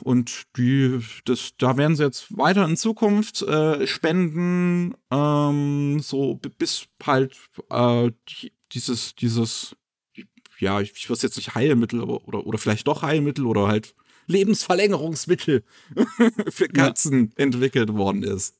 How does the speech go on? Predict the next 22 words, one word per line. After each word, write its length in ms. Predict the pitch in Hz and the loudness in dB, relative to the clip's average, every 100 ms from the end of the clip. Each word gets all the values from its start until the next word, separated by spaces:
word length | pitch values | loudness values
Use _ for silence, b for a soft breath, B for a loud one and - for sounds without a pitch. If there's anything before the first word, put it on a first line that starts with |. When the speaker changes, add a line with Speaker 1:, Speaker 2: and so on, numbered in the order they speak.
| _ | _
Speaker 2:
Ich 260 | 185 170 - | -2 -2 -4
frag 500 | - - 135 180 - | -10 -6 -2 -2 -2
mich, 160 | 208 | -4
ob 80 | 196 | -4
das 120 | 160 170 | -4 -2
irgendwas 300 | 175 170 - | 0 0 0
damit 240 | 147 139 - | -2 -2 -2
zu 100 | 143 | -6
tun 340 | - 160 175 | -2 0 2
hat, 320 | 180 170 - | 0 -2 -4
dass 240 | 147 143 - | -2 -2 -2
die 140 | 139 | -6
Forschung 760 | - - 139 165 - 180 165 147 | -6 -6 -4 -4 -2 2 4 2
in 360 | 151 139 135 | 4 4 4
Proteine, 840 | - 139 139 131 151 151 151 123 - | 0 -4 -2 -4 -2 0 2 0 -2
also 280 | 131 127 117 | -2 -2 0
in 120 | 131 | 0
das 160 | 127 - | 0 0
Aufspalten 680 | 135 139 - 135 131 131 | 0 -2 -4 -2 -2 -2
von 240 | 123 135 127 | -4 0 0
diesen 240 | 127 127 | 0 -2
Eiweißdingern, 1080 | 120 135 131 120 120 - 131 123 135 147 139 | 0 2 2 0 -2 -4 -2 -2 0 0 -2